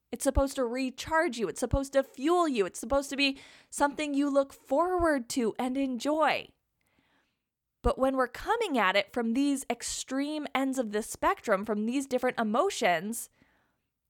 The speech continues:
it becomes a burden. Okay? So instead, we wanna get to the middle of the spectrum. And so I wanna talk to you about what that looks like. Okay? So on one end of the spectrum, we have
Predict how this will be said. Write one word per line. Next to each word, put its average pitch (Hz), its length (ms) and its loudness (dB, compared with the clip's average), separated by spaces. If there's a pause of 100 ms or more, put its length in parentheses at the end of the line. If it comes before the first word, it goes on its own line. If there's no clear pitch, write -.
(140)
it 269 100 -2
becomes 285 340 0
a 262 60 4
burden. 214 460 0 (1080)
Okay? 240 300 0 (260)
So 277 380 2
instead, 359 460 0
we 330 100 4
wanna 330 220 2
get - 200 -4
to 285 120 0
the 277 140 2
middle 254 560 4
of 208 200 0
the 208 80 0
spectrum. 196 720 -4 (1120)
And 233 140 0
so 262 100 2
I 254 80 4
wanna 294 180 0
talk 466 300 -4
to 349 80 -2
you 277 40 4
about 233 360 2 (220)
what 240 500 -2
that 214 220 4 (100)
looks 202 400 -4
like. - 400 -12 (800)
Okay? 247 220 -2 (280)
So 262 300 2 (260)
on 269 220 2
one 359 180 4
end 415 140 0
of 381 60 0
the 330 100 0
spectrum, 240 420 0
we 240 120 0
have 269 300 0